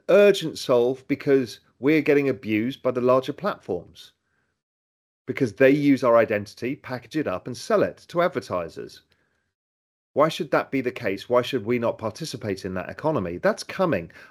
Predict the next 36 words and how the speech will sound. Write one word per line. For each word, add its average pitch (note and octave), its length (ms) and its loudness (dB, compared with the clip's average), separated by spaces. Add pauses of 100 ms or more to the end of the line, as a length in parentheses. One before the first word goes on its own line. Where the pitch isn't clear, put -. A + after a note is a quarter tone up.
I E3 80 4
know F#3+ 300 6
all E3+ 260 8
of - 100 0
the A#2 80 -4
big A2 240 2
Web G#2 280 4
two G2+ 380 0 (280)
platforms. F#2 720 -6 (500)
I A#2 120 -2
know D#3+ 180 4
them B2 200 -2
well. G2+ 440 2 (220)
They A#2+ 160 -2 (100)
all C3 200 2
understand F#2 560 -6
this. C#2+ 200 -18
They A2 140 -4
know C3+ 200 2
where E3 140 4
it's - 120 -2
going. G2+ 480 2 (200)
It's - 80 -20
just - 160 -8
a A#2+ 40 -6
matter A2 180 2
of G#2+ 60 0
how A2+ 180 0
do A#2 60 0
they A2+ 140 2
transition G2+ 520 -6
away G2 200 0
from G2 240 -6
advertising G2 600 -2
as F#2 200 -6
is. F#2+ 400 -8